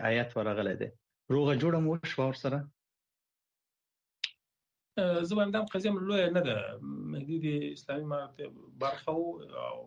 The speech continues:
Speaker 2: هغه زموږ مجاهد و او دا و، او پاتې شو ځینې ت-، سوء تفاهمات په منځ کې وي. هیله کوو چې هغه حل سي او اسانه حل کیږي. موږ لوی تشویش نه کوو.
Speaker 1: په ټولنیزو رسنیو کې داسې ویډیوګانې خپرې کیږي چې په سلګونو مسلح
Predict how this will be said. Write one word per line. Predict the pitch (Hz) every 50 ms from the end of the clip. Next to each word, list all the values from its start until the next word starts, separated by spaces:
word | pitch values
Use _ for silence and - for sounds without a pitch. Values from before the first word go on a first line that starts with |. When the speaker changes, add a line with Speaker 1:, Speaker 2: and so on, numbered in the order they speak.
| 107 107
Speaker 2:
هغه | 107 107 107 107 107 104 101 107
زموږ | 107 120 117 117 110 113
مجاهد | 110 104 101 98 113 131 143
و | 160 165 160 - - - - - _ -
او | 101 101 98
دا | 104 113 123 117 - -
و، | 101 - 104 104 -
او | - - 127 127
پاتې | 131 160 156 156
شو | - - - -
ځینې | 165 165 151 156 -
ت-، | 147 131 - - _
سوء | _ - - - 147
تفاهمات | 135 - 135 127 127 120 120 123 139 139
په | 131 127 123 139
منځ | 143 143 123
کې | 127 - - - 127 143
وي. | 175 180 180 - _ _ - _ _ _ _ -
هیله | - 143 139 131 127
کوو | - 139 127 123
چې | - - 107
هغه | 104 120 117 117
حل | - 143 160 180 180 -
سي | - - 165 160 151 151 135
او | 123 127 123
اسانه | 120 - - - 139 131 110 104
حل | 95 95 - -
کیږي. | - 98 101 101
موږ | 104 101 104 107
لوی | 110 110 110 110 110 113 - - -
تشویش | - 113 - - - - -
نه | 98 95 95 277 -
کوو. | - - - - _ - 151 - 143 -
Speaker 1:
په | 151 143 -
ټولنیزو | 151 147 139 147 139 143 143
رسنیو | 139 139 - 147 147 143
کې | 143 139 143
داسې | 147 143 - -
ویډیوګانې | 131 120 127 123 123 147 156 147 127
خپرې | - - 135 123 113 -
کیږي | 127 120 123 120
چې | - -
په | 123 -
سلګونو | - 131 113 117 135 135 131 127 120
مسلح | - - 131 123 143